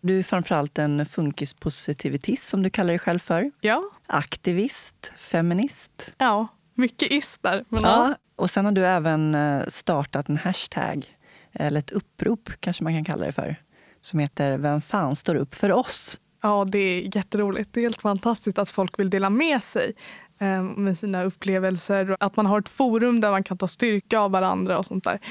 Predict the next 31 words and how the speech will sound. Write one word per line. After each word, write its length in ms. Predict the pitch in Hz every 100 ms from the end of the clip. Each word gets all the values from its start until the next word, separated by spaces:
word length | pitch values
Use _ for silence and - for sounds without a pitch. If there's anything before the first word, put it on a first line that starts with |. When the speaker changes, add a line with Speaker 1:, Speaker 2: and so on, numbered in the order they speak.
| - -
Speaker 2:
Det 60 |
tycker 260 | - 214 196
jag 80 | 185
är 40 |
jätteviktigt. 800 | 185 - 202 208 - - - - _ _ _
Speaker 1:
Berätta 300 | 190 220 -
vad 100 | 190
det 60 | 190
handlar 340 | 208 208 220
om, 220 | - - -
uppropet. 640 | - - 170 - - - _ _ _ -
Speaker 2:
Det 80 | 240
handlar 640 | 240 277 233 233 214 220
om 300 | 208 196 196 226
främst 640 | - 220 233 214 - -
byråkratin, 800 | 185 196 185 190 185 - 190 175
som 260 | - 202 202
jag 240 | 196 190
tycker 340 | - 175 - -
är 280 | 160 160 -
bajs, 580 | 170 - 170 226 294 -
helt 240 | 262 240
enkelt. 600 | 254 233 262 320 - - - _ -
Jag 100 | 226
vet 120 | 247
inte 160 | 233 214
om 80 |
du 80 | 196
har 60 | 233
upplevt 420 | - - 190 -
det, 160 | -